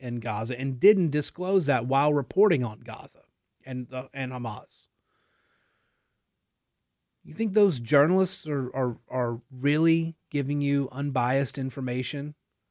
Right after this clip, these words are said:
No, they are pre-approved by Hamas. They're only going to tell you what Hamas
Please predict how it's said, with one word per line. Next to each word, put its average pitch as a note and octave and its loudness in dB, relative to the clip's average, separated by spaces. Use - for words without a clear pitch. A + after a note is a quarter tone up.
No, F#2+ -4
they C3 2
are B2 2
pre-approved E3 2
by C3+ 4
Hamas. C3 0
They're B2+ -4
only E3 2
going D#3 -4
to C3+ -10
tell E3 -10
you D3 -4
what B2 -8
Hamas C3 -6